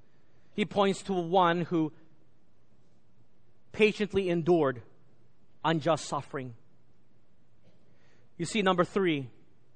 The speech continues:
the ultimate example of submission is Jesus Christ. The ultimate example of submission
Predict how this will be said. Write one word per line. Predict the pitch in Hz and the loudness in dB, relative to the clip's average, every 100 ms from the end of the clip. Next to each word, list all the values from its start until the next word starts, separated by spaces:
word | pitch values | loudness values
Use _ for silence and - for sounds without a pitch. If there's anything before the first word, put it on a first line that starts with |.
| - - - - - - - | -20 -20 -20 -20 -20 -20 -8
the | 160 196 | -6 2
ultimate | 220 226 247 220 214 | 4 4 4 4 4
example | 202 165 143 190 190 196 180 | 2 0 2 2 2 0 0
of | 170 | 0
submission | - 180 156 185 - - 180 165 160 - - - | 0 -4 0 0 -2 -2 0 0 -2 -12 -10 0
is | 165 131 | 2 2
Jesus | 165 151 143 - | -2 -2 -2 -8
Christ. | - 156 131 - - - - - - - - - - - - - - - - - - - - - | -6 -4 -4 -10 -18 -20 -20 -20 -20 -20 -20 -20 -20 -20 -20 -20 -20 -20 -20 -20 -20 -20 -20 -8
The | 131 | 0
ultimate | 190 220 - 226 220 - | 6 6 6 4 4 4
example | 202 156 202 214 214 - 202 190 | 0 2 4 6 4 2 2 2
of | 180 | 2
submission | - 185 160 131 - 123 117 | 0 2 2 -2 -6 -8 -10